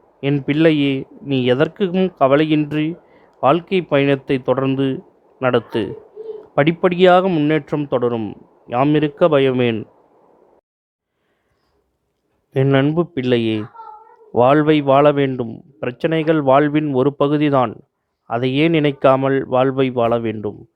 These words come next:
பல அழகான தருணங்களை உங்களுக்காகவும் உடனிருப்பவர்களுக்காகவும் உருவாக்க முடியும். அந்த அழகான தருணங்களை உருவாக்கும்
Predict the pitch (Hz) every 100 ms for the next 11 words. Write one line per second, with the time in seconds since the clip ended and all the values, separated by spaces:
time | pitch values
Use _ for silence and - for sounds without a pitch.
0 | _ - - - - 131 131 117 139 143
1 | 160 185 170 147 147 143 143 139 139 -
2 | - 131 135 156 147 156 147 151 156 156
3 | - 127 147 156 147 143 135 127 127 120
4 | - 120 120 120 120 - - 127 131 127
5 | 120 117 110 110 113 98 _ _ _ _
6 | _ _ - 131 131 113 131 139 165 185
7 | 151 135 131 135 127 123 123 _ _ _
8 | 127 139 143 139 - 139